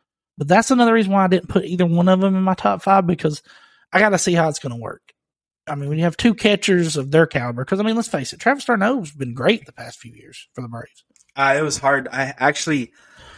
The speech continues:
Speaker 2: at one point, I was debating between him and, uh, M J
Speaker 1: Right.
Speaker 2: as my,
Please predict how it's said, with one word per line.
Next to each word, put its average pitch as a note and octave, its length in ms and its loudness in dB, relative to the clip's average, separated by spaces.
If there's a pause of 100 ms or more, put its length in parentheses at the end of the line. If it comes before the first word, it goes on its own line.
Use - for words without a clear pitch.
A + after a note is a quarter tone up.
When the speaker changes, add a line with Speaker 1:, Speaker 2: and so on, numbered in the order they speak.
(140)
Speaker 2:
at C#3 140 0
one F3 200 2
point, D3+ 260 0
I A#2+ 80 -4
was B2+ 140 -6
debating B2+ 460 -4
between A#2+ 380 -8
him B2 360 -4
and, A2 180 -4
uh, F#2+ 200 -10 (120)
M A#2 180 -4
J B2+ 320 -4 (580)
Speaker 1:
Right. - 120 -18 (140)
Speaker 2:
as A#2 240 -2
my, A2+ 140 -4